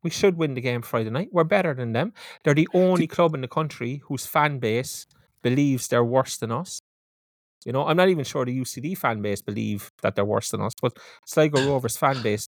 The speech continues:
Speaker 1: do believe that they're worse than us, and they don't believe they can get anything coming down here Friday night. But they have players. Hartman is back last Saturday night against Shells was his first start in
Speaker 2: Hmm.
Speaker 1: three months.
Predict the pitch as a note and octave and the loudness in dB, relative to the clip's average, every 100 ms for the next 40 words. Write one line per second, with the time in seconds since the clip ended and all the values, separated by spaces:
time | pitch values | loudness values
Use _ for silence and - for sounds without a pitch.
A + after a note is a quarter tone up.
0 | - C#3+ C#3 B2+ A2+ B2+ A#2+ A2+ - - | -6 0 0 0 0 2 0 -2 -6 -2
1 | G#2+ G#2+ A#2 - A#2+ A2 D#3 - - _ | 0 2 0 0 -4 -2 -4 -8 -18 _
2 | _ _ - A2+ A#2 A2 C3+ C3 C3 B2 | _ _ -6 0 0 4 2 2 -2 -2
3 | B2+ G#2+ G#2 A#2+ A#2+ B2 A#2+ A2+ A2 A#2 | 0 -2 -6 -2 2 2 0 -4 -6 -6
4 | A2+ B2 B2 C3 C3 - A#2+ B2+ D#3+ F#3 | -2 -2 0 0 0 2 2 2 -2 -4
5 | _ _ _ _ _ _ _ _ _ _ | _ _ _ _ _ _ _ _ _ _
6 | _ - C3 C#3 C#3+ D3 - D#3 C#3 F#3 | _ -6 -2 0 0 -2 -4 -4 -4 -8
7 | - _ - D3 - - C3+ A#2+ - C3+ | -16 _ 0 0 0 -6 -12 -12 -4 -2
8 | D3+ - _ C3 C3+ C3 - - _ - | 0 -2 _ 0 0 0 -8 -20 _ -20
9 | - C3+ B2+ C3+ C#3 B2+ B2+ - C#3 C3+ | -4 0 0 0 -4 -4 -6 -2 0 0
10 | C#3 C3 - - - C#3 - D3+ D3 D#3 | -2 -8 -8 -8 -6 -6 -2 2 2 0
11 | - C#3 C#3 C3+ _ _ _ _ - E3 | -8 -8 -8 -12 _ _ _ _ 0 2
12 | C#3+ - C#3+ D#3 G#3+ - - | 0 0 2 4 2 -2 -10